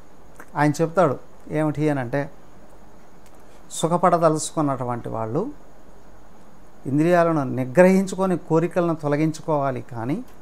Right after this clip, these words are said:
కోరికలను తీర్చుకుంటూ ఇంద్రియాలను వదిలిపెట్టేసినటువంటి వాడు ఎప్పటికీ సుఖాన్ని పొందలేడు. భోగాలు అనుభవిస్తూ ఉంటాడేమో కానీ సుఖాలను అనుభవించలేడయ్యా అని చెప్తాడు. సుఖాన్ని పొందలేవు అని చెప్తాడు.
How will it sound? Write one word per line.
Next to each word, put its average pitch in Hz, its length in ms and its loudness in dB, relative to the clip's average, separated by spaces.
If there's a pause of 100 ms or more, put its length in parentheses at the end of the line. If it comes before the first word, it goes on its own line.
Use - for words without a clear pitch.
(960)
కోరికలను 175 480 4
తీర్చుకుంటూ 175 680 0
ఇంద్రియాలను 151 720 4
వదిలిపెట్టేసినటువంటి 131 1000 0
వాడు 117 520 -8 (440)
ఎప్పటికీ 131 680 -2
సుఖాన్ని 156 540 -4
పొందలేడు. 127 600 -4 (140)
భోగాలు 165 420 2
అనుభవిస్తూ 156 500 -2
ఉంటాడేమో 127 540 -6
కానీ 131 360 -2 (480)
సుఖాలను 247 580 0
అనుభవించలేడయ్యా 127 960 -2 (380)
అని 147 100 -4
చెప్తాడు. 147 400 -12 (1900)
సుఖాన్ని 175 400 0
పొందలేవు 143 460 -2
అని 143 120 -2
చెప్తాడు. 143 340 -12